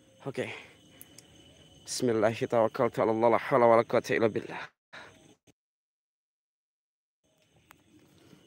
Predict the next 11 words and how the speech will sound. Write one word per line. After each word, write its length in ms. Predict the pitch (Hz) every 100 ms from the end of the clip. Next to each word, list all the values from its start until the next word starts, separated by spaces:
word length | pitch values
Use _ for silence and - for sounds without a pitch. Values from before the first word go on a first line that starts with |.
| - - - - _ _ _
Astagfirullah. 760 | - - 131 - - - - - - - - - - - - - - - - - _ - - - - -
Ada 160 | 120
suara 320 | 120 156 143 67
ya? 100 | 69 - _ - - -
Ada 240 | 117 147
yang 80 | 175
dengar 240 | 160 175 190
suara 240 | 185 208
nggak? 200 | 139 - - - - _ _ _ _ _ _ _ _ - - - - _ _ - _ _ - - 185 190 170 165 143 123 120 110 104 95
Allahu 480 | 107 135 170 - 160
Akbar. 400 | 151 123 131 135